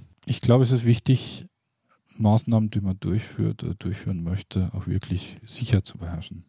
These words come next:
Nur dann, wenn man ausreichendes Training hat, kann man sie durchführen.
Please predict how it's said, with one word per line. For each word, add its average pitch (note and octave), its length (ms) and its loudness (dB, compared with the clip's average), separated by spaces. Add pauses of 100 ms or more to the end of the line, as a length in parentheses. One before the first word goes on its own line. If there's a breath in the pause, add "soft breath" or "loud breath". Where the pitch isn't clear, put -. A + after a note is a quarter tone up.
Nur G#2 140 2
dann, G2+ 160 2
wenn G2+ 100 4
man F#2 100 0
ausreichendes F#2 560 -2
Training G#2+ 460 2
hat, G#2+ 280 2
kann G#2 120 -4
man F#2+ 80 -6
sie - 100 -10
durchführen. A#2 640 -4